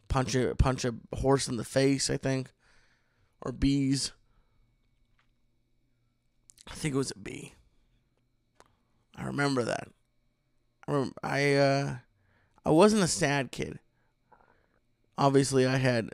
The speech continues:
uh, issues, I think. I think everyone has issues. But I was overall happy. But I remember, I remember the, f-, I've told it about the al-, the, the, uh, special many times,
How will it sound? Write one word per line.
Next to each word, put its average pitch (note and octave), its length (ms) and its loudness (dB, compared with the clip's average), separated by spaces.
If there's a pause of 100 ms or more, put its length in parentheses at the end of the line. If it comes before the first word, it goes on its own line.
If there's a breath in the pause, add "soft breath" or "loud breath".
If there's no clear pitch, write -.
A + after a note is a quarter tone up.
(200)
uh, D2+ 280 -4 (480)
issues, C3+ 500 2
I B2+ 80 -4
think. C3 260 -6
I C3 100 -2
think C3 140 -2
everyone C3 200 -2
has A#2+ 120 -6
issues. B2+ 380 -6 (460 loud breath)
But - 80 0
I F#3+ 60 8
was G#3+ 140 6
overall D3 320 4
happy. B2+ 300 -2
But C3 140 0
I C3 40 4
remember, C#3 680 2 (640 soft breath)
I C3 100 0
remember D#3 280 4
the, C3 100 0
f-, B2+ 160 -8
I've B2+ 240 0
told D#3 260 2
it C3 220 2
about A#2+ 440 0
the D2+ 120 -2
al-, B2+ 240 2
the, A2 560 -4 (340)
the, B2 300 -2
uh, G#2+ 140 -6
special C3 440 -4
many C3+ 300 4
times, A#2+ 460 -4